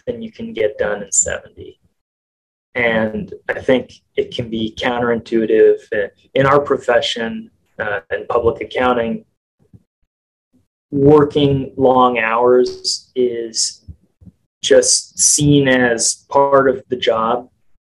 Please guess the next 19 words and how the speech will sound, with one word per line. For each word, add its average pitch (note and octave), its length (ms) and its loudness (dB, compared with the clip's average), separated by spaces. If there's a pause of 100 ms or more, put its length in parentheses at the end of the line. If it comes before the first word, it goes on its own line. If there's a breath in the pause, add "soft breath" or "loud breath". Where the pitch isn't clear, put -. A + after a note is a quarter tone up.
And A#2 280 0
it's A#2+ 200 -4
really D3+ 500 6
not B2+ 340 0
uncommon A2+ 680 -6
for B2 140 -6
people A2+ 400 -6
to A2+ 80 -6
work G#2+ 400 2
in A2 140 -10
excess G2+ 720 -2
of - 160 -2
sixty-five G#2+ 800 -4
hours. G2+ 580 -4 (200 soft breath)
And - 80 0
that's G#3+ 200 2
also G#3+ 300 4
true D#3 580 4
of B2 560 4